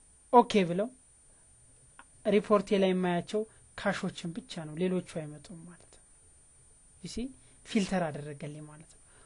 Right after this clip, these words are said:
ኦፕሽን ኦል ካልኩት ሁሉም ነው የሚመጡት፣ ሁሉም ይመጣሉ፣ ሁሉም ሪፖርቶች ይመጣሉ ማለት ነው። እዚህ ላይ ይሄ ሁሉ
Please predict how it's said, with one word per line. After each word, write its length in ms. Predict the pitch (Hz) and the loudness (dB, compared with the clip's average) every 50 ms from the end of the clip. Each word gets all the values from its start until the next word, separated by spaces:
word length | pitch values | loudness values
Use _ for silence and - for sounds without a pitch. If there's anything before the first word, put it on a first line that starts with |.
| - - - | -20 -6 2
ኦፕሽን 420 | 214 196 175 - - - 175 139 - - - - - - - - - - - - _ - - _ - _ _ _ _ - - - - - - _ - _ - - - - | 2 2 2 2 -6 -8 -8 -10 -12 -16 -20 -20 -20 -20 -20 -20 -20 -20 -20 -20 _ -20 -20 _ -20 _ _ _ _ -20 -20 -20 -20 -20 -20 _ -20 _ -20 -18 -2 6
ኦል 240 | 247 220 214 208 185 | 10 10 10 10 8
ካልኩት 480 | - 185 180 180 165 - - 254 262 - - - _ _ - - - - - | 2 0 0 0 0 0 -4 -6 -6 -6 -12 -16 _ _ -20 -20 -20 -20 -20
ሁሉም 320 | - - 220 196 180 170 160 | -8 -4 -4 -2 -2 -2 -4
ነው 100 | 160 151 | -4 -6
የሚመጡት፣ 540 | 143 147 139 139 139 139 135 - - - - - - - - - - - - - _ - - | -6 -6 -8 -8 -8 -10 -12 -14 -20 -20 -20 -20 -20 -20 -20 -20 -20 -20 -20 -20 _ -20 -6
ሁሉም 320 | - 208 190 175 160 147 147 | -2 -2 -2 -2 -4 -6 -10
ይመጣሉ፣ 380 | 151 151 151 156 165 - - - - - - - - _ - _ - _ _ - - | -10 -14 -16 -18 -20 -20 -20 -20 -20 -20 -20 -20 -20 _ -20 _ -20 _ _ -8 0
ሁሉም 280 | 220 226 220 196 185 175 170 | 2 2 4 4 2 2 0
ሪፖርቶች 580 | 165 151 139 - 165 151 143 - - 240 269 - - - - _ _ - - | -2 -4 -6 -6 -8 -8 -8 -6 -8 -8 -8 -8 -16 -20 -20 _ _ -8 -4
ይመጣሉ 460 | 175 175 175 170 - - 160 151 147 151 | -2 0 0 -2 -4 -8 -12 -10 -12 -12
ማለት 300 | 147 147 147 147 147 135 - | -12 -12 -14 -16 -18 -16 -14
ነው። 140 | 165 156 160 | -12 -10 -10
እዚህ 200 | 143 143 156 156 | -8 -8 -6 -4
ላይ 140 | 180 220 247 - - - _ - - _ _ - | -4 -4 -6 -8 -14 -20 _ -20 -20 _ _ -14
ይሄ 140 | - 208 254 | -8 -4 -2
ሁሉ 240 | 285 208 165 160 151 | -2 -2 -4 -4 -6